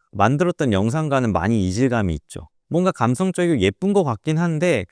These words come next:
우리가 만든 영상의 이미지랑은 많이 다릅니다. 그런데 이걸 레퍼런스로 어떻게 쓴 거예요? 그 방법에 대해서 말씀드릴게요.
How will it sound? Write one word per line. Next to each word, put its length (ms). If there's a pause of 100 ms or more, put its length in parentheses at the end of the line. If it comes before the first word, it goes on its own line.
(240)
우리가 260
만든 440
영상의 480
이미지랑은 480
많이 260
다릅니다. 600 (140)
그런데 360
이걸 280
레퍼런스로 540
어떻게 300
쓴 240
거예요? 480
그 160
방법에 400
대해서 220
말씀드릴게요. 680